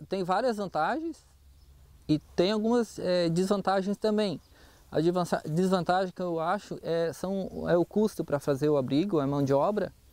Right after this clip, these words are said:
pra te iniciar todo o trabalho. É o custo de tela e plástico e, e, e estrutura, enfim, ele é muito caro. Em compensação, tu consegue produzir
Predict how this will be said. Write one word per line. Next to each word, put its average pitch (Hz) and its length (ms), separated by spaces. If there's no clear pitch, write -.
pra 135 160
te - 200
iniciar 180 720
todo 190 380
o 196 40
trabalho. 180 480
É 147 180
o 151 80
custo - 300
de 165 220
tela 151 500
e 135 220
plástico 156 580
e, 143 40
e, - 880
e - 20
estrutura, 175 480
enfim, 190 380
ele 190 100
é 185 100
muito 190 280
caro. 175 320
Em 185 120
compensação, 208 720
tu 226 100
consegue 202 460
produzir 185 720